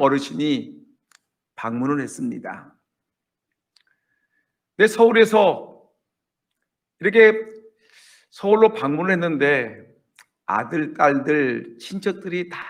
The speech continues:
바쁩니다. 아무도 아버지를 모시고 나들이를 할 수 있는 친척들이 아무도 없습니다. 적적하게 서울 생활을 하고 계시는데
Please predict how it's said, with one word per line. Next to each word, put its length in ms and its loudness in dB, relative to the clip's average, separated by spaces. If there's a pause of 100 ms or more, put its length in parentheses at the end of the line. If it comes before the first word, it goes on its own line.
(200)
바쁩니다. 680 -12 (1700)
아무도 920 4 (540)
아버지를 520 0
모시고 840 -2 (600)
나들이를 600 -2
할 140 -8
수 80 -6
있는 500 -6 (380)
친척들이 840 -6
아무도 380 -6
없습니다. 280 -14 (1900)
적적하게 920 4
서울 320 -2
생활을 320 2
하고 180 0
계시는데 800 2